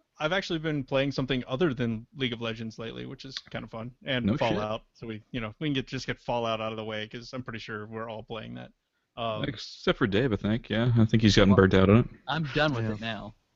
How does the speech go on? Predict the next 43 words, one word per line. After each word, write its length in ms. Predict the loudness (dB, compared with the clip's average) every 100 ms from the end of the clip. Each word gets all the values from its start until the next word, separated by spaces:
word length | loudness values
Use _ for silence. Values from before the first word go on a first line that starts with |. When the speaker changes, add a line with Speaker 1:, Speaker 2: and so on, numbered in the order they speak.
| _ -18 -14 -14 -12 -6
Speaker 1:
Nice. 200 | -4 4
Speaker 2:
I 80 | 6
finished 320 | 10 10 10
it 80 | 10
as 100 | 10
well. 240 | 8 6 -4 _ _ _ _ -12
Speaker 3:
I 100 | -10
have 120 | -8
done 160 | -4
all 160 | -2 -2
the 100 | -2
things 380 | -4 -4 -4 -8
to 80 | -12
do, 340 | -6 -6 -6 -8
except 500 | -12 -14 -10 -8 -8 -10 _ _
now 100 | -8
I'm 80 | -8
just 120 | -8
waiting 160 | -10 -10
for 60 |
D 120 | -12 -14
L 120 | -14
C. 220 | -20 -20 _ _ _ _ -2
Speaker 2:
Nice. 180 | -2
Speaker 1:
Yes. 400 | -2 -8 -10 -12 -16 _ _ _ _
Uh, 220 | 0 0 0
I've 180 | 0 2
actually 200 | 2 -2
been 140 | -2
playing 260 | 0 0 2
a 60 |
weird 300 | 0 -2 -2
mobile 260 | -2 -2 -2
game 300 | -2 -2 -4
lately, 420 | -8 -6 -8 -8
uh, 320 | -6 -6 -6 -10 _
'cause 180 | -12 -10
it's 360 | -12 -14 -16 -16
apparently 360 | -12 -10 -8 -8
really 300 | -8 -6 -6
highly 300 | -4 -4 -4
rated. 360 | -4 -6 -8
It's, 260 | -12 -18